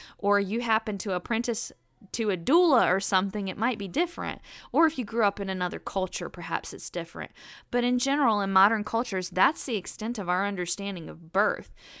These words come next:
is women go to hospitals and they come back with babies. And the only birth process that we see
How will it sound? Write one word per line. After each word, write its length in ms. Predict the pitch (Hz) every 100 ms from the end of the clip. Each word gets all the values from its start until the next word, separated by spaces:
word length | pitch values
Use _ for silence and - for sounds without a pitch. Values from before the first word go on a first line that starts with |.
| -
is 160 | 214 202
women 260 | 208 214
go 180 | 196 214
to 60 | 277
hospitals 580 | 262 214 - 208 208 208
and 140 | 185
they 60 | 175
come 240 | - 214
back 180 | 202 202
with 160 | 185 -
babies. 480 | 170 - - - - - -
And 140 | - 214
the 80 | -
only 260 | 233 285
birth 300 | 240 214 220
process 420 | - 190 190 185 175
that 120 | 175
we 140 | 202
see 400 | 214 - 170 165